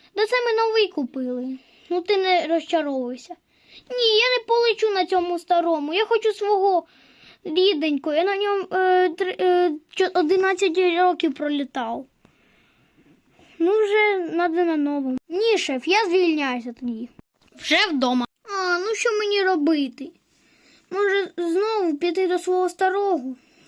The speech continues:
Та ну ні, його вже на метал здали. Значить, устроюся фермером до того фермера. Думаю, він мені допоможе з роботою. Що, синку, ти хочеш у мене працювати?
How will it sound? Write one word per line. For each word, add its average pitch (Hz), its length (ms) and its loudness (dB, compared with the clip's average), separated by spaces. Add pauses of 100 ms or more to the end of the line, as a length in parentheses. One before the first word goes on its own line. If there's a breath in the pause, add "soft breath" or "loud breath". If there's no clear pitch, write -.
Та 330 100 -2
ну 294 160 0
ні, 269 240 2
його 262 220 -4
вже 262 100 -6
на 269 180 -4
метал 254 480 -8
здали. 240 440 -10 (920 soft breath)
Значить, 440 380 0
устроюся 415 540 2
фермером 311 600 2
до 285 120 -2
того 330 220 2
фермера. 254 600 -6 (380 soft breath)
Думаю, 381 380 4
він 370 160 2
мені 359 200 2
допоможе 302 600 0
з 240 80 -10
роботою. 240 600 -6 (300)
Що, 381 300 -2
синку, 330 360 -2
ти 311 140 -4
хочеш 370 400 -4
у 381 80 -2
мене 381 180 -2
працювати? 359 800 -6